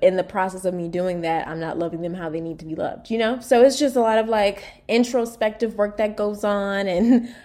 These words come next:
<laughs> a lot of adjusting and growing, and a lot of discussions. Your communication has to be high.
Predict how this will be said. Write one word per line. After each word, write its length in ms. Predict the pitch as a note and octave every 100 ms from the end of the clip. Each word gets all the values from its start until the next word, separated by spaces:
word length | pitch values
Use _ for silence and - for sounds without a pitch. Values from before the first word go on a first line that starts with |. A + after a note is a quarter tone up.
| -
<laughs> 220 | - -
a 120 | G#3+
lot 300 | G#3 G3+ G#3
of 480 | G#3 G3 F#3+ F#3+ F#3+ -
adjusting 840 | F#3+ F3+ F3+ F3+ - G3 F#3 F3+
and 160 | E3+ E3+
growing, 600 | E3+ F3 E3+ E3+ E3+ E3+
and 200 | D#3+ F#3
a 20 |
lot 160 | B3+ G4
of 40 |
discussions. 640 | F#4+ - F#4 F#4 F#3+ E3+ F3+
Your 80 |
communication 580 | A3+ C#4 C4+ B3+ B3 B3
has 280 | G3 F#3+ G3
to 80 | A#3
be 120 | B3+
high. 400 | A#3 F#3+ F3+ C#4+